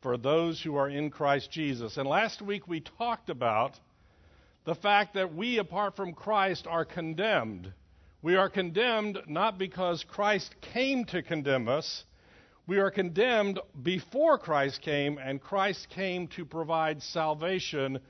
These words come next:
to us. But the glorious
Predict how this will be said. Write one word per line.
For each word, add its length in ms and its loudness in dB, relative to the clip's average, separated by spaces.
to 200 2
us. 460 -4
But 120 0
the 100 0
glorious 560 2